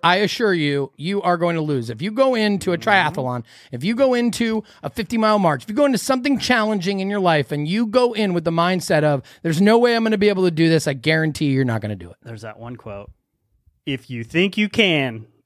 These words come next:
Speaker 2: or you think you can't, you're right."
Speaker 1: You're right. Yeah, that's
Speaker 2: <laughs>
Speaker 1: true. I love that. If you think you can't, you're right. And if you think you can, you're also right. So
Speaker 2: Boom.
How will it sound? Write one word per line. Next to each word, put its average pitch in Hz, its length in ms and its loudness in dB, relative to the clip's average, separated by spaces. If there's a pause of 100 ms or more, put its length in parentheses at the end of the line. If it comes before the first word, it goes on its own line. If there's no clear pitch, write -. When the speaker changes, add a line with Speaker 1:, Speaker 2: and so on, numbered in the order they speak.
Speaker 2:
or 127 160 -4
you 123 140 -6
think 160 280 -2
you 165 120 -4
can't, 139 560 -2 (380)
you're 117 140 -14
right." 101 220 -16 (160)
Speaker 1:
You're 135 140 2
right. 185 260 2 (240)
Yeah, 262 320 2
that's 202 280 0
Speaker 2:
<laughs> 233 40 -2
Speaker 1:
true. 240 300 2
I 190 60 2
love 208 160 4
that. 147 220 -2 (120)
If 135 100 -4
you 151 60 -6
think 220 260 -4
you 208 80 -8
can't, 202 320 -2
you're 147 100 0
right. 143 280 0 (160)
And 131 80 -6
if 131 80 -6
you 139 60 -8
think 165 200 -6
you 147 60 -12
can, 160 480 -2
you're 151 140 0
also 180 260 0
right. 135 340 -4
So 120 400 -8
Speaker 2:
Boom. 175 380 2